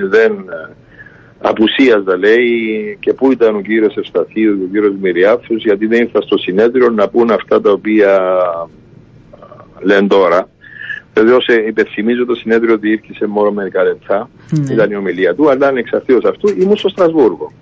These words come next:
Speaker 1: Ήξε-, ε, και την, ε, από τη Δευτέρα μέχρι και το Σάββατο ήμουν στο Στρασβούργο, σε αποστολή της Βουλής. Ε, πώς μπορούσα να με πάρω; Αυτό όμως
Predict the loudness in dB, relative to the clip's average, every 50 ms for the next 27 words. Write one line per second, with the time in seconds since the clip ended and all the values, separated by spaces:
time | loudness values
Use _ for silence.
0 | -20 -8 -4 -4 -4 -4 -4 -4 -4 -4 -2 -2 -2 -2 -4 -4 -8 -12 -20 -20
1 | -20 -20 -20 -8 -2 0 0 2 2 0 0 0 0 0 0 0 -2 -2 -2 -2
2 | -2 0 0 0 0 0 0 0 0 0 0 0 0 0 0 -2 -4 -6 -6 -2
3 | 0 0 0 0 0 0 0 0 2 2 2 2 2 2 2 2 0 -4 -6 -6
4 | -4 0 0 0 0 2 0 0 0 0 -2 -2 0 0 0 2 2 0 0 0
5 | 0 0 0 0 -2 -4 -2 0 2 2 2 0 -2 -6 -10 -20 -20 -20 -20 _
6 | _ _ _ -2 0 0 0 2 2 2 0 0 0 -2 -2 -2 -2 -4 -4 -2
7 | 0 0 0 0 -2 -6 _ _ _ _ _ _ -8 -8 -6 -2 2 2 4 4
8 | 2 0 -2 -2 -4